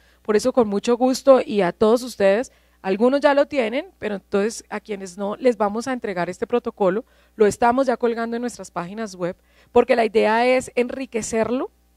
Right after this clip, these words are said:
la idea es encontrar muchísimas cosas y con ustedes, con su experiencia personal, hacerlo muchísimo mejor. ¿Y qué decimos de esas acciones? Que tenemos que capacitar a los jefes de redacción, a todo lo que tiene que ver con los periodistas y los directivos de los medios. ¿Yo qué saco con capacitar al periodista que me va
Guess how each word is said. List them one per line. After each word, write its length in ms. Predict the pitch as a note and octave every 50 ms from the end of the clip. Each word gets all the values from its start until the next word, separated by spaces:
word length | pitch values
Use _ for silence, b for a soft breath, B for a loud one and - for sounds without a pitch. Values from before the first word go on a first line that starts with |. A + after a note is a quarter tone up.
| _ _ _ _ _ _ _ -
la 140 | A3 A3+
idea 360 | A3+ F#3+ A3+ G#3 G#3 G#3+ A3 A#3+
es 160 | B3+ B3+ C#4
encontrar 600 | C4+ C4+ - C4+ A3 A3 - - B3 B3 C4 C4
muchísimas 500 | C4 C4+ - C#4 A#3 C#4 C4+ C4+ B3+ -
cosas 340 | - G#3+ G#3 G#3 C#4 - -
y 100 | F4+ A#3
con 160 | - A#3 G#3+
ustedes, 540 | G#3 F#3+ - - B3 A#3 A#3+ C4 D#4 D#4+ -
con 180 | - A#3 A3+ G3+
su 140 | - C#4
experiencia 540 | C4+ - - - A3+ A3 A3 A3 A3 C4+ C4+
personal, 460 | - - C#4 C4+ C#4+ C4+ B3+ A3+ G#3+ b b b b b
hacerlo 460 | - A#3 A3 - A3+ G#3+ G3+ A#3 A#3
muchísimo 640 | A#3+ B3+ A#3+ A3 - - B3 G#3 - B3 B3+ B3 A3
mejor. 340 | F3+ F#3 - G#3 G3 F3+ - b b b b b b
¿Y 100 | B3+ C#4
qué 120 | - D#4+
decimos 360 | E4 F4+ - F#4 F#4 F4 F#4 F4+
de 80 | F4+
esas 140 | E4+ F4+ -
acciones? 560 | D#4 - - - C#4 C4 G#3+ E3+ D#3 - - b b b b
Que 100 | - C#4
tenemos 280 | C#4 C4+ C4+ C4+ D#4
que 80 | - F#4
capacitar 460 | - E4+ D#4 C#4+ A#3+ A#3+ A3 A#3 A3+
a 40 | B3
los 140 | C#4+ D4 B3+
jefes 220 | A3+ - B3+ A#3+
de 80 | C#4+ C4+
redacción, 560 | C4+ A3+ G3+ F#3+ F#3+ - - B3+ B3+ C#4 G4 - _ _ _ _ _ _ _ _ -
a 160 | - G3 G3+
todo 220 | - B3 A#3 A#3+ C4
lo 100 | C#4+ C#4+
que 100 | C#4+ A3+
tiene 200 | G#3 G3 A#3 -
que 60 | D4
ver 100 | B3+ G#3
con 120 | - A#3
los 160 | B3+ C4+ -
periodistas 440 | - B3+ A3+ G#3 F#3+ G3 - A#3+ A3
y 40 | D4
los 120 | C4+ A#3+
directivos 400 | G3+ G#3+ F#3+ F#3 - G3+ F#3 F#3+
de 80 | F#3 A3+
los 140 | A3 G3 F3+
medios. 360 | E3+ D3 - - - - -
¿Yo 200 | G#3+ C#4 C#4+ C#4
qué 120 | - E4 E4
saco 280 | - E4+ D#4 - E4+ E4+
con 180 | E4+ E4 D4
capacitar 580 | - B3 A3+ - G#3 G3+ G#3+ G3+ - G3+ G3 G#3
al 100 | A#3+ B3+
periodista 500 | - D4 C#4+ A#3+ G3 G3+ G3+ G3 - C4
que 140 | - D4 C#4+
me 140 | A#3+ G3+ F#3+
va 220 | F#3+ F#3 F#3+ F#3